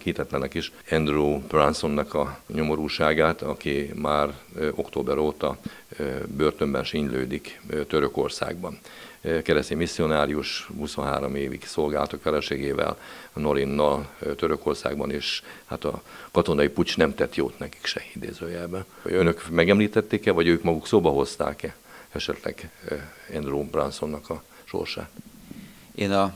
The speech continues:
Speaker 2: konferencia kapcsán tudtam a Billy Graham Társaság képviselőivel, a konferencia főszervezőivel egyeztetni, éppen Andrewnak az életéről, helyzetéről is,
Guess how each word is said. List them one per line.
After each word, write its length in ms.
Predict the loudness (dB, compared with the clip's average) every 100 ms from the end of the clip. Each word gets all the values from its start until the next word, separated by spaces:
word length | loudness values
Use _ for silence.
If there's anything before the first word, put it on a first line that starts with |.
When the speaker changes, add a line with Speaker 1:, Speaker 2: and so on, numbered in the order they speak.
| -8 -16 -20 -6 4
Speaker 2:
konferencia 800 | 4 8 8 8 6 4 4 -2
kapcsán 520 | 2 2 4 2 2
tudtam 480 | -2 -6 0 2 0 -4
a 80 | 0
Billy 200 | 2 4
Graham 220 | 4 2
Társaság 720 | 0 0 0 0 0 0 -6 -2
képviselőivel, 840 | -2 -2 -2 0 2 2 2 0
a 40 |
konferencia 680 | 0 -4 -4 -4 -4 -2 -4
főszervezőivel 1080 | -2 -2 0 0 -2 -2 -4 -2 -2 -2 -2 -4
egyeztetni, 840 | -10 -6 -4 -4 -4 -2 -2 -4 -8 -20 -6
éppen 440 | -2 2 2 0 0
Andrewnak 720 | -4 -2 -2 -4 -8 -8 -6
az 100 | -4
életéről, 580 | -2 -2 -2 -2 -2 -2
helyzetéről 800 | 0 -2 -2 -4 -4 0 0 -2
is, 280 | -4 -4 -6